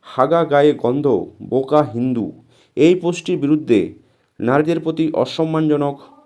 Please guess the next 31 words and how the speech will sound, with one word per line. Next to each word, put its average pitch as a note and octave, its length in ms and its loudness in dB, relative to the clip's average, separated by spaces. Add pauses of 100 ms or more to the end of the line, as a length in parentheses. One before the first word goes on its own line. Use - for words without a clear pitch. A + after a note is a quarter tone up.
(880)
অভিযোগ D#3 420 0
পড়ে D3+ 220 6
খড়দাহ C#3 440 2
থানায়। G#2+ 400 -4 (100)
অভিযোগ D#3 420 -2
জানতে B2+ 360 -2
গিয়ে C#3+ 360 -2 (160)
তারা B2 240 2
জয়জিৎকে C#3 640 0
দাবি A#2 260 0
করেন C#3 320 0
তাদের B2 300 0
অভিযোগ C#3 400 -2
গ্রহণ C3+ 340 -4
করা A2+ 240 0
হয়নি, A2+ 360 -2 (520)
উপরন্তু E3+ 480 -2
তাদের C#3+ 360 0
বিভিন্নভাবে C#3 800 -2 (460)
হেনস্থা D3+ 340 0
করা C3+ 240 2
হয়েছে C3 240 0
বলে A#2 180 2
অভিযোগ। G#2+ 500 0 (500)
অভিযোগকারীদের E3 640 0
জয়জিৎ C3+ 360 2
সিং D3 220 -4
স্পষ্ট C3+ 360 -4
করে C#3 200 2
বলেন B2 320 4
যে, A2+ 300 -2